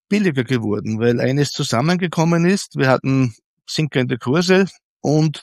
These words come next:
gleichzeitig aber eine sehr gute Berichtssaison mit steigenden Unternehmensgewinnen. Und daher haben sich die Bewertungen in den letzten Wochen, auch in den U S A, um etwa fünfzehn Prozent reduziert. Das ist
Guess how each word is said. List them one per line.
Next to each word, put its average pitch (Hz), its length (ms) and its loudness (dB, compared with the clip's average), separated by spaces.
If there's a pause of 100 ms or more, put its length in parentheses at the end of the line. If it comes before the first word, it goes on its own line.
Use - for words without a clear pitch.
(140)
gleichzeitig 156 840 2
aber 131 420 4
eine 131 240 0
sehr 135 480 0
gute 165 400 -2
Berichtssaison 139 1400 -4
mit 135 240 -2 (180)
steigenden 131 600 0
Unternehmensgewinnen. 147 1080 -2
Und 143 220 -6
daher 143 340 4 (240)
haben 135 200 2
sich 147 200 -4
die 147 120 -8
Bewertungen 156 960 0 (160)
in 135 160 -4
den 131 120 -2
letzten 127 460 -2
Wochen, 165 460 -2
auch - 240 0
in 135 60 -4
den 135 120 -2
U 135 80 -2
S - 160 -8
A, 110 140 4
um 139 100 0
etwa 135 240 -4
fünfzehn 147 420 -6
Prozent 135 440 -4 (160)
reduziert. 135 720 0 (280)
Das 139 260 0
ist - 300 -2